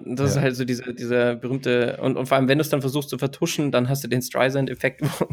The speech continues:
Speaker 1: wo's dir echt
Speaker 2: Ja,
Speaker 1: dann irgendwie
Speaker 2: ja.
Speaker 1: komplett um die Ohren fliegt. Also, äh, da kommst du dann aus der Nummer gar nicht mehr raus und
Speaker 2: Mhm.
Speaker 1: kannst
Speaker 2: Sie
Speaker 1: auch
Speaker 2: haben's
Speaker 1: nicht
Speaker 2: dann
Speaker 1: mehr
Speaker 2: versucht, die Wogen zu glätten, indem sie gesagt haben, also gut,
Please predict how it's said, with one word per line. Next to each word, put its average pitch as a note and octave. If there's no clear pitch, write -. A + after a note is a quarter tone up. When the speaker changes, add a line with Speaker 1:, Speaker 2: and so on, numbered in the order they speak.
Speaker 1:
wo's C#3
dir B2+
echt C3+
Speaker 2:
Ja, -
Speaker 1:
dann B2+
irgendwie B2
Speaker 2:
ja. -
Speaker 1:
komplett -
um D#3
die D3+
Ohren D3+
fliegt. -
Also, B2
äh, F#2+
da C3+
kommst C#3
du C3
dann B2+
aus B2+
der C3
Nummer B2
gar B2
nicht F3
mehr D#3
raus D3+
und B2+
Speaker 2:
Mhm. G#2
Speaker 1:
kannst -
Speaker 2:
Sie A2+
Speaker 1:
auch G#2+
Speaker 2:
haben's B2+
Speaker 1:
nicht D3+
Speaker 2:
dann C#3+
Speaker 1:
mehr C3+
Speaker 2:
versucht, C3+
die C3
Wogen C#3+
zu C3
glätten, B2+
indem B2
sie B2
gesagt A2+
haben, A2+
also G#2
gut, C3+